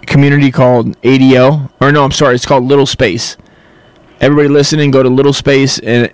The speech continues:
and appreciate this. It says, "I hope he will show me how to use the Force soon, so I don't have to give up for more Melky."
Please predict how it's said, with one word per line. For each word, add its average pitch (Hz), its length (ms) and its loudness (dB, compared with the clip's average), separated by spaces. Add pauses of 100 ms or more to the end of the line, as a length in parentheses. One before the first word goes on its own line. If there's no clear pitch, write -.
and 117 280 0
appreciate 123 520 0
this. 117 220 0
It 123 240 -4
says, 123 380 -2 (600)
"I 131 140 -2
hope 170 240 0
he 180 80 2
will 135 180 2
show 156 300 0
me 147 160 -2
how 135 220 -2
to 123 80 0
use 127 340 2
the 123 140 -2
Force 147 320 -2
soon, 110 420 0 (400)
so 131 220 0
I 127 80 2
don't 143 200 0
have 135 180 -2
to 120 100 -4
give 127 320 0
up 127 180 0
for 123 180 -2
more 127 300 2
Melky." 123 680 -2